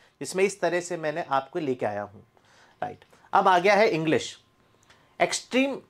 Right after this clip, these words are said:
<coughs> ओल्ड एज, when a man behaves like a fool। इंग्लिश में चिंता करने की ज़रूरत नहीं है, दस तारीख वाली क्लास देखनी है, दस तारीख, टेंथ जनवरी को आप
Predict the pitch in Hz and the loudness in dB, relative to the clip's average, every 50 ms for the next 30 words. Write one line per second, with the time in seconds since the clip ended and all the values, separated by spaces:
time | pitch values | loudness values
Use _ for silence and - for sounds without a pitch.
0 | _ _ _ _ _ - - 659 480 294 170 117 - - - - 180 196 214 208 | _ _ _ _ _ 4 4 6 6 4 2 0 -2 -2 0 4 4 4 4 2
1 | - 139 143 143 151 151 - - - _ _ _ _ _ _ _ _ _ _ _ | 0 0 2 2 2 2 -2 -10 -20 _ _ _ _ _ _ _ _ _ _ _
2 | _ _ _ _ _ _ _ _ 120 131 160 180 196 185 165 160 165 190 220 214 | _ _ _ _ _ _ _ _ -2 0 2 2 2 2 4 4 4 4 4 2
3 | 180 165 175 160 175 196 202 180 - 170 156 151 151 170 156 - - 135 113 104 | 0 0 0 2 2 2 0 0 2 2 2 2 2 0 -4 -4 -4 -6 -6 -6
4 | 95 _ _ - - _ - 160 180 196 220 220 220 - 226 208 - 196 175 175 | -8 _ _ -20 -16 _ -6 -4 -2 0 0 0 0 0 -4 -2 0 0 0 2
5 | 208 208 208 202 190 190 202 190 185 196 151 170 175 190 190 - 185 190 190 180 | 2 0 2 0 -4 -4 -4 -4 -4 -4 -4 -2 -2 -2 -2 -4 -6 -6 -6 -4
6 | 175 196 208 208 - - - - _ _ - - 202 220 214 - - 190 185 196 | -4 -4 -4 -6 -8 -14 -20 -20 _ _ -2 0 0 0 0 2 2 2 4 2
7 | 202 196 175 175 175 185 180 180 165 156 165 180 160 139 151 156 151 160 165 165 | 2 0 0 0 0 0 -2 0 2 2 2 2 2 -2 -6 -6 -6 -6 -8 -6
8 | 139 147 143 104 - - _ _ _ _ - - 107 - 214 214 214 - - 147 | -4 -4 -4 -6 -6 -10 _ _ _ _ -20 -6 0 2 2 2 0 0 2 4
9 | 147 147 160 139 - - - - - - _ _ _ _ _ _ - 165 185 208 | 4 4 2 0 -4 -8 -20 -20 -20 -20 _ _ _ _ _ _ 2 4 4 4
10 | 214 208 220 180 143 160 156 156 165 160 165 180 180 185 190 185 - 170 165 175 | 2 2 0 0 4 4 2 2 2 2 2 4 4 4 0 -2 -4 -2 0 0
11 | 196 202 202 - _ _ _ - - - 131 139 151 160 - - 175 170 165 | 0 0 -4 -8 _ _ _ -10 -2 2 4 4 4 4 2 -2 -10 -10 -8